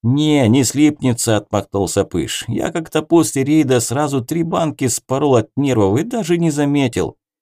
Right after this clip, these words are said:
«Ну, развлекайся», усмехнулся Сергей. «Только постарайся все сразу не спороть. Здесь супермаркетов нет. И вообще, надо подумать о пополнении счета.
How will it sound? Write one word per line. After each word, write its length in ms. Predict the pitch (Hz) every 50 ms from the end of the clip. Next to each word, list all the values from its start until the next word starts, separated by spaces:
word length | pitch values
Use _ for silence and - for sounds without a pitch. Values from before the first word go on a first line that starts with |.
| _ _ _ _ _ _ _ _ _ _ -
«Ну, 320 | - 87 98 123 147 139
развлекайся», 1000 | 117 117 101 87 107 110 107 101 - - 107 98 95 87 - - 82 76 - -
усмехнулся 720 | - 98 98 - - 107 92 - - 95 92 82 - 87
Сергей. 500 | 80 - 98 92 90 82 87 76 69 - _ -
«Только 300 | - - - - - 123
постарайся 760 | - - - 110 - - - 123 135 131 120 - - 107 101
все 280 | - - - 131 123
сразу 420 | 110 - - 123 135 131 107 107 104
не 140 | 101 101 92
спороть. 520 | - - - 117 113 101 82 69 - - _ _ _ -
Здесь 540 | - 82 80 76 76 98 143 170 170 - -
супермаркетов 1040 | - - - - 165 160 156 - 160 143 139 131 135 139 131 - - - 160 143 139
нет. 340 | 131 123 123 127 98 - - _ _ _ _ -
И 100 | 98 101
вообще, 500 | 107 120 113 - - - 95 80 65 - _ _ _ -
надо 400 | - 76 85 98 110 110 92 104
подумать 600 | 101 - - 101 98 101 113 147 127 92 82 -
о 80 | 87 85
пополнении 760 | - - 90 90 - - 110 117 120 120 110 107 107 107 110
счета. 560 | 107 - - - - 107 85 - - 73 -